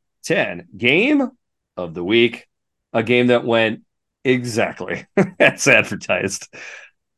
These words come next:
Iowa ten, Northwestern seven. The Hawks with a hundred and sixty-nine yards of total offense. Oh, man, how many did Northwestern have? One more.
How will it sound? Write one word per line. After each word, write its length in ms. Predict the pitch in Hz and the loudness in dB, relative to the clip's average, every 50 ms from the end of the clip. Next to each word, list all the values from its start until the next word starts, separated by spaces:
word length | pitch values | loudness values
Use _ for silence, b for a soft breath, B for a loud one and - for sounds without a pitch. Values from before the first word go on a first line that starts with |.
| _ _ | _ _
Iowa 760 | - 160 156 160 175 180 196 196 196 190 185 196 196 196 196 - _ _ _ _ | 4 6 6 8 8 8 8 8 8 8 8 8 6 4 2 -8 _ _ _ _
ten, 560 | - - - 151 127 107 98 95 92 98 104 - _ _ _ _ _ _ _ _ _ _ _ _ _ _ _ _ | -6 0 2 4 4 4 4 2 -2 -4 -8 -10 _ _ _ _ _ _ _ _ _ _ _ _ _ _ _ _
Northwestern 920 | - 104 110 113 - 123 117 117 113 - - 123 113 110 107 117 120 120 _ _ _ - | -2 0 0 2 4 4 6 6 4 4 0 -4 -4 -2 -4 -6 -8 -10 _ _ _ -18
seven. 580 | - - - 131 101 92 80 82 90 - - _ _ _ _ - | -8 -2 2 2 2 2 0 -4 -8 -8 -10 _ _ _ _ 2
The 100 | 113 107 | 4 6
Hawks 340 | 127 120 117 117 - - | 6 6 6 6 2 0
with 260 | - 110 101 95 98 - _ _ _ _ _ _ _ _ | 0 2 2 2 0 -4 _ _ _ _ _ _ _ _
a 80 | - 104 | -4 0
hundred 320 | 104 131 135 139 143 135 | 2 2 2 2 2 2
and 300 | 123 113 104 98 98 98 - _ | 2 2 2 0 -4 -6 -12 _
sixty-nine 720 | - - - - - - - 156 147 127 131 127 107 107 | -10 -4 -2 -2 -2 0 2 2 4 4 4 4 2 2
yards 520 | 104 98 95 95 98 98 110 120 - - _ - | 0 0 0 0 0 -2 -4 -6 -12 -16 _ -6
of 100 | - 110 | -6 -4
total 300 | 113 - 135 127 120 113 113 | 0 2 4 6 6 8 6
offense. 460 | 117 - - 113 104 101 101 98 - b b b b b b | 6 4 4 0 0 0 0 -2 -8 b b b b b b
Oh, 200 | - 143 147 135 | 6 8 8 8
man, 300 | 117 123 131 127 113 98 | 6 6 4 4 4 4
how 100 | 120 131 | 4 4
many 140 | 131 135 139 | 4 4 2
did 120 | 131 127 | 2 2
Northwestern 500 | 117 123 123 120 120 123 117 - 120 104 98 | 4 2 2 4 2 0 0 0 -2 -4 -2
have? 240 | 104 95 90 85 - _ _ _ _ _ _ | -2 -4 -4 -6 -10 _ _ _ _ _ _
One 260 | - 131 180 202 196 | 2 4 6 6 6
more. 340 | 170 139 113 104 110 - - | 6 4 4 2 0 -4 -8